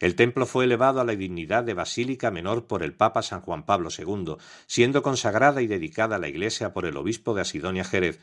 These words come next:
Monseñor don Rafael Bellido Caro. Cuenta esta imagen de la Virgen, con gran devoción en la localidad y en los alrededores.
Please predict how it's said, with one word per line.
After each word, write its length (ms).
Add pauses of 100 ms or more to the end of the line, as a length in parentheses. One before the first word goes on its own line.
(320)
Monseñor 600
don 140
Rafael 460
Bellido 400
Caro. 360 (1400)
Cuenta 280
esta 200
imagen 340
de 100
la 120
Virgen, 400 (480)
con 160
gran 180
devoción 460
en 100
la 80
localidad 580
y 140
en 100
los 180
alrededores. 720